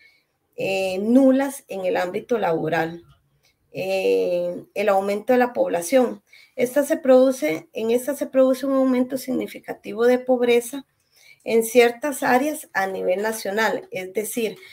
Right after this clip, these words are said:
no hay, eh, un, un área en específico, sino que es en, en, en,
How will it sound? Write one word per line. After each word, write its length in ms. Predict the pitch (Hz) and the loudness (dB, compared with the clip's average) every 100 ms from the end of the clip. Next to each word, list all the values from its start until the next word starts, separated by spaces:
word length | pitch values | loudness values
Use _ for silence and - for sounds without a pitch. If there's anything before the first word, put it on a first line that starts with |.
| _ | _
no 280 | - 220 226 | -4 2 6
hay, 400 | 240 254 285 - - | 8 8 6 0 -6
eh, 680 | 196 190 190 180 180 175 175 175 175 _ _ _ _ _ _ _ _ - - _ | -4 -2 0 0 0 -2 -2 -6 -12 _ _ _ _ _ _ _ _ -18 -18 _
un, 380 | 196 220 233 240 | -6 0 0 0
un 200 | 214 220 | -2 2
área 200 | 233 247 | 6 6
en 100 | 269 | 6
específico, 760 | 269 262 - 262 262 247 - 311 - - - - | 4 0 -4 -4 -4 -4 -8 -10 -10 -18 -20 -12
sino 480 | - 262 240 233 | 0 4 4 4
que 300 | 233 254 233 | 2 4 4
es 260 | 269 262 - _ _ | 4 0 -12 _ _
en, 420 | - 196 190 190 - | -10 -8 -6 -8 -8
en, 800 | 185 185 185 185 - - 196 202 _ _ _ _ _ | -8 -8 -6 -4 -4 -4 -6 -12 _ _ _ _ _
en, 220 | - 208 | -8 -6